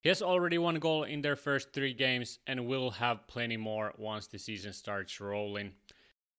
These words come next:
They also acquired Spanish midfielder Saul from Atletico on the deadline day, but unlike Lukaku, he will return to Spain after his loan stint. When it comes to their departures, they had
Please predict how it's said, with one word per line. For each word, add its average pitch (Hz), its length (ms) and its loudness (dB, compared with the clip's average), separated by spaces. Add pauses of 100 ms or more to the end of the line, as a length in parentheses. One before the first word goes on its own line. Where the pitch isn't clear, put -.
(180)
They 156 100 6
also 170 580 2
acquired 147 540 2
Spanish 139 400 0
midfielder 131 600 -2
Saul 123 580 0 (220)
from 175 240 0
Atletico 135 760 0
on 120 160 -4
the 117 80 -2
deadline 117 460 0
day, 113 300 0 (200)
but 151 220 2
unlike 135 400 2
Lukaku, 120 600 -4
he 117 120 -2
will 107 180 -2
return 107 400 -4
to 104 80 -10
Spain 101 480 -6
after 98 500 -6
his 95 300 -12
loan 92 400 -8
stint. - 600 -6 (1000)
When 123 140 0
it 123 100 0
comes 160 240 2
to 226 100 0
their 185 220 4
departures, 156 1000 0 (240)
they 143 200 2
had 135 300 2